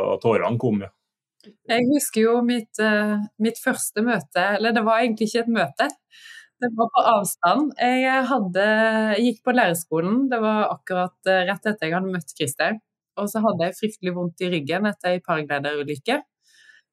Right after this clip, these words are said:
Speaker 2: Og så sa han en kveld, for jeg sov så dårlig om natta, jeg gikk, eh, ja,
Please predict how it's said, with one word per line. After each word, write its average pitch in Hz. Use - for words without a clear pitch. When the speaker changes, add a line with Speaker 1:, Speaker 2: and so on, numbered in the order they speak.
Speaker 2:
Og 254
så -
sa 254
han 165
en 247
kveld, 180
for 226
jeg 220
sov 190
så 208
dårlig 180
om 170
natta, 233
jeg 185
gikk, 180
eh, 143
ja, 147